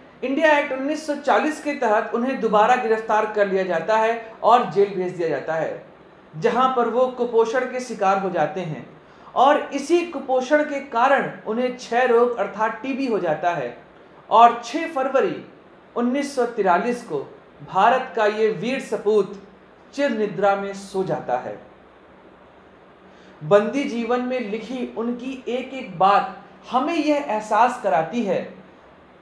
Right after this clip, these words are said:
कि भारतीय क्रांति और भारतीय आज़ादी इतनी सरलता से हमें प्राप्त नहीं हुई।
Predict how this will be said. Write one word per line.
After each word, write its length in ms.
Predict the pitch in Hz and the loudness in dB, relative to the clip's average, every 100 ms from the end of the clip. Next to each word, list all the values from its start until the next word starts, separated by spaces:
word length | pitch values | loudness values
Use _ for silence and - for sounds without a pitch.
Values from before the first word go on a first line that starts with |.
| 190 | -8
कि 100 | 208 | -8
भारतीय 680 | 147 - 190 202 202 247 | -8 0 2 2 0 -6
क्रांति 560 | 240 202 196 220 214 160 - - - - | -4 0 2 0 -4 -8 -10 -18 -18 0
और 200 | 170 185 | 2 2
भारतीय 600 | 147 165 202 196 240 247 - | 0 4 4 2 -4 -4 -2
आज़ादी 500 | 165 151 147 165 156 - - - - - - - | -2 0 -2 -4 -8 -10 -18 -20 -20 -20 -20 -10
इतनी 300 | 214 - 277 | -10 -6 -6
सरलता 500 | 240 208 208 196 240 | -4 -2 0 2 2
से 140 | 233 214 | 2 -2
हमें 260 | 190 196 | -4 -4
प्राप्त 300 | 185 160 - | -2 -4 -4
नहीं 200 | 151 151 139 | -8 -8 -8
हुई। 160 | 120 | -12